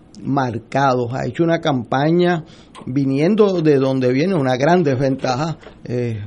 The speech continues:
una campaña excepcionalmente agresiva, inteligente, eh, y ha ganado mucho terreno. Eso no quiere decir que, que vaya a ganar, pero que la dirección que lleva es una ascendente.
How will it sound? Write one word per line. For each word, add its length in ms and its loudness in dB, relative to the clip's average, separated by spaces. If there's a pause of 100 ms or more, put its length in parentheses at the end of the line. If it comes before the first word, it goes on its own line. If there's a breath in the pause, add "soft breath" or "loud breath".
(100)
una 200 -2
campaña 720 -2
excepcionalmente 1120 -2
agresiva, 720 0
inteligente, 960 -2 (360 loud breath)
eh, 240 -2
y 100 4
ha 80 6
ganado 420 6
mucho 380 4
terreno. 520 -4
Eso 180 -2
no 100 2
quiere 220 2
decir 400 0
que, 300 0 (280 loud breath)
que 140 2
vaya 320 4
a 20 2
ganar, 400 2
pero 220 0
que 120 0 (120)
la 200 2
dirección 680 2
que 140 4
lleva 360 6
es 60 4
una 240 4
ascendente. 880 2